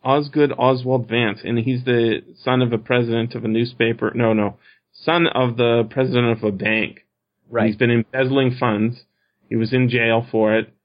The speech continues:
Speaker 1: It, it, it almost parallels the story of, um, you know, he was in an insane asylum, and he was crouching there in the corner, and then his job is to go kill, uh, Constance, right?
Speaker 2: Yeah.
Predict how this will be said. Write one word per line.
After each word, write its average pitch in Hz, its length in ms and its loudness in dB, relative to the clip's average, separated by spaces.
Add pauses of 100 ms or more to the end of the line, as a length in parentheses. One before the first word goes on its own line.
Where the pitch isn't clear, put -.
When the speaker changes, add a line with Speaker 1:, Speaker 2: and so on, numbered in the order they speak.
(360)
Speaker 1:
It, 127 180 0
it, 147 200 0
it 147 180 0
almost 170 400 0
parallels 135 580 2
the 120 80 -6
story 120 560 0
of, 107 380 0
um, 101 480 -2 (240)
you 117 80 2
know, 107 60 2
he 123 100 0
was 117 120 2
in 120 60 2
an 113 140 2
insane 113 420 2
asylum, 107 600 -2 (420)
and 175 100 -2
he 117 60 2
was 110 160 -2 (220)
crouching 131 480 0
there 113 220 2
in 110 80 0
the 107 60 0
corner, 117 380 0
and 110 140 0
then 113 340 0 (220)
his 139 260 -2
job 131 340 0
is 127 100 -2
to - 80 -6
go 127 220 2
kill, 127 640 0 (120)
uh, 120 340 0
Constance, 151 540 -4
right? 151 320 0 (480)
Speaker 2:
Yeah. 156 180 -2